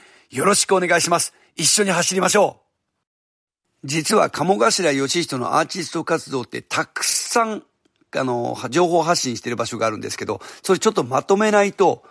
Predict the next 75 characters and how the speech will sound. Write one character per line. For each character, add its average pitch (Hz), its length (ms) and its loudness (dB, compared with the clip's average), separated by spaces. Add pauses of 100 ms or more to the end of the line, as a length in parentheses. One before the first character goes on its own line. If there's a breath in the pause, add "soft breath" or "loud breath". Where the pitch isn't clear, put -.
(140)
み 170 140 -4
ん 185 60 0
な 175 100 2
ど 196 160 4
こ 277 100 -2
に 208 120 0
行 143 100 -6
け 139 100 0
ば 120 100 0
い 117 80 -4
い - 20 -8
か 110 140 -2
わ 101 120 -2
か 139 120 0
ら 160 60 2
な 156 120 0
い 120 40 -4
よ 110 100 -6
ね 120 120 -4
と 117 80 -8
い - 20 -6
う 101 40 -10
こ 104 80 -12
と 104 100 -8
で、 117 180 0 (300 loud breath)
ア 220 280 2
ー - 40 -6
テ - 160 -6
ィ 233 40 -2
ス - 100 -6
ト 214 160 4
活 220 340 -2
動 143 220 -6
専 131 240 -6
用 123 140 -6
の 107 120 -10
特 - 340 -6
設 226 400 0
ペ 214 360 2
ー - 20 -6
ジ 143 180 -2
を 151 200 2 (260 soft breath)
ヒ 165 140 0
ロ 185 100 4
キ 196 140 -4
ン 170 60 -4
グ 135 60 -4
が 127 100 2
作 - 240 -2
っ - 40 -8
て 131 160 -4
く 131 100 -8
れ 123 80 -2
た 127 140 0
ん 113 40 -6
で 117 80 -6
す - 80 -8
け 117 80 -10
ど、 - 80 -10
こ 196 380 2
れ 226 180 4
が 190 160 2
め 139 280 -2
ち - 180 0
ゃ 208 80 -2
く - 160 -10
ち - 120 -2
ゃ 202 60 2
か 190 140 2
っ - 160 -4
こ 180 80 0
い 156 80 0
い。 123 100 -12 (460)
見 185 200 -2
て。 - 260 -10